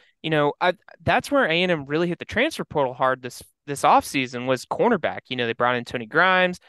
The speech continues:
Josh DeBerry, and, uh, Sam McCall, you know, guys with, they're all from A C C schools with, with a good amount of experience. And then kinda, kinda here coming in, uh,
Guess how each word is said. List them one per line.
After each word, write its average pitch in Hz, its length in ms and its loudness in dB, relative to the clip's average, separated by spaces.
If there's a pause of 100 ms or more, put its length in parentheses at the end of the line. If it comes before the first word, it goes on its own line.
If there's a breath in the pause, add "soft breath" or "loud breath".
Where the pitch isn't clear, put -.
(220 soft breath)
Josh 127 280 -2
DeBerry, 165 720 2 (300)
and, 127 280 -4
uh, 120 140 0
Sam 135 340 -2
McCall, 165 640 4 (240 soft breath)
you - 80 -16
know, 117 420 -8
guys 139 540 0
with, 139 180 0 (220)
they're 135 340 -2
all 143 140 4
from 151 180 -6
A 143 200 -6
C 143 180 -10
C 175 360 -8
schools 180 680 0
with, 131 260 -6 (120)
with 127 240 -6
a 120 320 -2
good 151 140 -2
amount 147 220 0
of 127 60 -8
experience. 185 920 -4 (360 soft breath)
And 139 100 -4
then 143 280 -2 (720)
kinda, 170 340 2 (160)
kinda 180 220 0
here 180 240 2
coming 190 260 -4
in, 190 520 -2
uh, 165 180 2